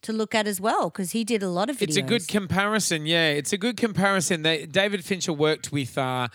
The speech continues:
Speaker 2: like, sepia tones as well, and Herb Ritz
Speaker 1: Yeah,
Speaker 2: was really
Speaker 1: that's
Speaker 2: big on
Speaker 1: right.
Speaker 2: that.
Speaker 1: Yep.
Speaker 2: And just sort of, just, you know, beautiful, beautiful portraits of the people that he was shooting. Uh,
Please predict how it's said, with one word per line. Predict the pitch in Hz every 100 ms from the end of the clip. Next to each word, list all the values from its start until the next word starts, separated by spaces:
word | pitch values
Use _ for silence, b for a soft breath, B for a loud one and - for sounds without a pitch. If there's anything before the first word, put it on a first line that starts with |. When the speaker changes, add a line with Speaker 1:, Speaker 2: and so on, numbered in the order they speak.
| B B -
Speaker 2:
like, | 131 -
sepia | - 170 127 156 147
tones | - 151 151 151 143
as | 120
well, | 143 175 220
and | 147
Herb | 135 151 135
Ritz | 165 190
Speaker 1:
Yeah, | 190 220
Speaker 2:
was | 196
really | 180
Speaker 1:
that's | 117
Speaker 2:
big | 131
on | 202 202
Speaker 1:
right. |
Speaker 2:
that. | 127 147 202 - B B
Speaker 1:
Yep. | 175 196 170
Speaker 2:
And | 165 170 156
just | 240 - -
sort | - 226
of, | 180 147 - B B B B
just, | - 262 - _ _ _ - -
you | 151 170
know, | 151
beautiful, | 117 139 165 233 220 - 156
beautiful | 113 143 180 180 147 123
portraits | - 143 156 - 151 127 -
of | 147 120
the | 131
people | 127 143 139 135
that | 127 120
he | 131
was | 123 123
shooting. | - 139 131 127 113 110 B B B
Uh, | 139 135 131 131